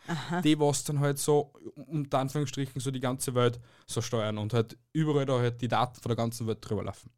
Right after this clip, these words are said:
Speaker 2: In
Speaker 1: Aha.
Speaker 2: Millisekundenbereichen und so.
Speaker 1: Das war jetzt sehr interessant. Danke, Michael.
Speaker 2: Hast du das nicht gewusst?
Speaker 1: Nein, hab ich nicht gewusst.
Speaker 2: Ja,
Speaker 1: Und ich
Speaker 2: ohne
Speaker 1: wette
Speaker 2: Spaß.
Speaker 1: mit dir, viele andere auch nicht.
Speaker 2: Und es gibt auch, glaub ich,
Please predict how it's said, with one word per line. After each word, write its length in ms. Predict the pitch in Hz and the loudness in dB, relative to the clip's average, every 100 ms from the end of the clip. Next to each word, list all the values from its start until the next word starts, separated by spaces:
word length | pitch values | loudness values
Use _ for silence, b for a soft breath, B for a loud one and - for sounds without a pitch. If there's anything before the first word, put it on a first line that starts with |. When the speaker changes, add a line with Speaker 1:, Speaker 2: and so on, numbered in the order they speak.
| _ _ - | _ _ 2
Speaker 2:
In 140 | 127 | 4
Speaker 1:
Aha. 340 | 123 - - | 6 4 4
Speaker 2:
Millisekundenbereichen 1080 | 139 139 123 - 131 117 104 101 98 98 98 | 8 8 6 2 2 0 -2 -4 -6 -8 -10
und 140 | 98 - | -12 -12
so. 140 | 110 _ _ _ 170 | -16 _ _ _ -2
Speaker 1:
Das 320 | 151 - - | -2 -6 0
war 140 | 180 | 2
jetzt 240 | 196 - - | 2 -2 -2
sehr 160 | 147 | 0
interessant. 680 | 135 143 - 220 254 254 180 - | -2 -6 -2 0 2 2 2 0
Danke, 320 | 285 277 214 | 0 2 2
Michael. 400 | 175 147 147 120 | 2 0 -2 2
Speaker 2:
Hast 180 | 131 117 | 2 2
du 40 | |
das 200 | 117 113 | 4 4
nicht 360 | 113 107 - - | 6 6 4 2
gewusst? 280 | 123 170 165 | 0 2 4
Speaker 1:
Nein, 220 | 170 214 | 2 4
hab 140 | 262 294 | 2 0
ich 140 | - | 0
nicht 180 | 302 - | -2 0
gewusst. 200 | 175 120 | 0 6
Speaker 2:
Ja, 100 | 143 | 8
Speaker 1:
Und 80 | 151 | 6
ich 40 | |
Speaker 2:
ohne 100 | 160 | 6
Speaker 1:
wette 80 | 226 - | 4 6
Speaker 2:
Spaß. 100 | 311 | 4
Speaker 1:
mit 120 | 302 | 4
dir, 120 | 294 294 | 2 2
viele 400 | - 254 311 - | 2 4 4 2
andere 340 | 180 208 262 | -2 -4 -2
auch 220 | 196 - 147 | -2 -2 2
nicht. 80 | |
Speaker 2:
Und 600 | 143 143 139 139 135 123 - | 6 8 8 6 4 0 0
es 320 | 131 - - | 0 0 0
gibt 420 | 160 185 - - | 2 2 -2 2
auch, 400 | 123 147 165 - _ | 6 6 6 -2 _
glaub 260 | 135 143 | 4 4
ich, 240 | 147 143 | 4 -2